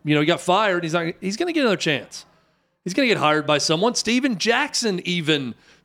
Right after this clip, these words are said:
Speaker 1: said he's
Speaker 2: is
Speaker 1: getting hired by someone.
Speaker 2: It's remarkable, though, how even the successful coaches in the N B A, very, a very small percentage of that group actually gets to stick around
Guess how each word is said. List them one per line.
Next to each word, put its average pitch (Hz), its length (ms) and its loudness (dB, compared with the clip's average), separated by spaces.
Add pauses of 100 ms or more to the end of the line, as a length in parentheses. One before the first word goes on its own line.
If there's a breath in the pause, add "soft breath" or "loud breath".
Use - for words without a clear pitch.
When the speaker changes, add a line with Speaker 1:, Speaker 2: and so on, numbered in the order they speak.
(120)
Speaker 1:
said 190 180 4
he's 143 120 4
Speaker 2:
is 139 80 0
Speaker 1:
getting 175 220 2
hired 151 280 0
by 143 140 2
someone. 131 460 -2 (120)
Speaker 2:
It's 139 220 -4
remarkable, 131 580 2
though, 98 480 2 (160)
how 113 440 0 (560)
even 160 360 0
the 117 140 -2
successful 127 760 -4
coaches 92 600 -2
in 98 100 -4
the 98 140 -4
N 101 120 -4
B 87 200 -4
A, 73 320 -6 (640)
very, 147 420 0
a 127 80 -4
very 135 280 0
small 135 460 -2
percentage 117 640 -4
of 90 280 -4
that 107 300 0
group 90 400 -6 (180)
actually 123 380 -2
gets 107 260 -6
to 92 100 -16
stick - 380 -6
around 98 640 -4